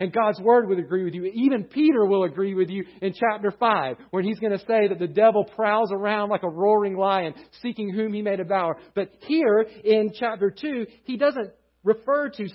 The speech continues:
Satan, he refers to our own flesh. Your enemy is not only the devil, your enemy is you, Christian, at least the old you. Your enemy is the old you. It is your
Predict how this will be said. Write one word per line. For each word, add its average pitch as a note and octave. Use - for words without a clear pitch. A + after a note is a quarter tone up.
Satan, A3
he G#3+
refers A#3+
to A#3+
our G#3+
own B3
flesh. G3+
Your G#3+
enemy C4
is G#3
not G3+
only D4+
the F#3+
devil, D3+
your G3+
enemy C#4+
is G3+
you, G#3
Christian, A#3+
at F3+
least A#3
the F#3+
old G#3
you. A#2+
Your G3
enemy A#3
is G#3
the E3+
old F3+
you. F3
It F3+
is D#3+
your D#3